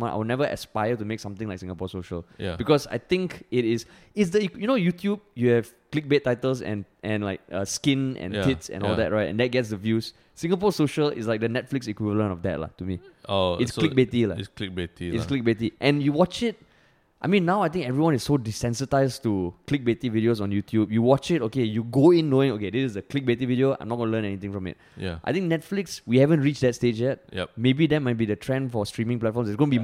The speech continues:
Speaker 1: more clickbaity shows, especially think about how many streaming platforms are gonna be competing with each other.
Speaker 2: Yeah.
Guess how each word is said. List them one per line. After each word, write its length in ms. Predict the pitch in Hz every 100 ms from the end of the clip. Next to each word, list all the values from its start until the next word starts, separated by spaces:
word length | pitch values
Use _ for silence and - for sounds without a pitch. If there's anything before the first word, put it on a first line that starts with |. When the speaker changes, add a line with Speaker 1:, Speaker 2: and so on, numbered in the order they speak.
| 120
Speaker 1:
more 180 | 135 135
clickbaity 400 | 131 113 104 110
shows, 200 | - 101 - -
especially 400 | 170 180 208 226
think 160 | 165 165
about 140 | 139
how 80 | 156
many 140 | 190
streaming 300 | 196 165 160
platforms 280 | 147 135 143
are 40 | 117
gonna 140 | 123
be 60 | 107
competing 360 | 110 107 107 113
with 80 | 95
each 140 | 87
other. 220 | 95 90 -
Speaker 2:
Yeah. 180 | 90